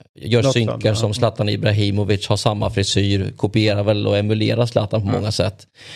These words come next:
Speaker 1: Men just den här farten tror jag är engelsmännen liksom underskattat som han har. Inte bara att han är en av världens kanske tre bästa avslutare, men just farten och styrkan också när backarna hänger i honom, när han springer liksom. Det ser ut som att han springer hundra meter på elva sekunder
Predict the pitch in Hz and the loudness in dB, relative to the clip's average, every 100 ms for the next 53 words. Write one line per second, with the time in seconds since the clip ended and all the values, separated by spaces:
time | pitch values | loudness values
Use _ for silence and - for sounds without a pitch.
0 | - - - 113 117 - 110 107 127 104 | -18 -18 -6 0 2 2 0 0 0 0
1 | 95 139 135 107 107 101 - - 101 101 | 0 0 0 0 0 0 -2 -4 -2 -2
2 | 101 - 101 101 - 98 101 98 - 92 | -2 -2 -2 -2 0 2 2 0 0 -2
3 | - - 95 95 95 92 92 101 - 104 | -2 -2 0 2 2 0 0 -2 0 2
4 | 110 104 - 101 101 120 110 101 101 101 | 2 2 -2 -2 2 2 2 0 0 0
5 | 98 98 - - - 98 - 98 95 95 | 0 -2 -4 -4 -4 -4 -2 -2 0 0
6 | - 101 101 - 101 - 120 127 - - | 0 0 0 -2 -2 0 2 0 -2 -14
7 | - - - - 107 110 110 104 - - | -20 -20 -20 -10 -2 0 2 0 -2 0
8 | 113 104 - 123 117 - - 127 92 - | 0 0 -2 -2 0 -2 2 2 0 -2
9 | 147 139 98 - 101 107 101 104 - 104 | -2 0 -2 -2 0 2 0 -4 -10 -4
10 | 110 107 - 110 107 120 98 123 139 101 | -2 -2 -6 -2 2 2 2 2 2 2
11 | 101 101 101 101 101 - 104 107 113 101 | 0 0 0 0 0 -2 -2 0 0 0
12 | - 101 98 117 110 107 104 104 104 104 | -2 -2 0 0 0 -2 -2 0 2 2
13 | 101 104 104 104 - 113 101 101 101 - | 2 0 -2 -2 0 0 0 0 -2 0
14 | 107 104 110 131 | 0 2 2 0